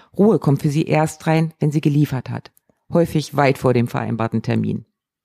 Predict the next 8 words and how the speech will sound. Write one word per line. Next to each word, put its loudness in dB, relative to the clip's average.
Das -4
würde 0
mir 4
so, 0
glaub -2
ich, -6
nicht -4
passieren. -4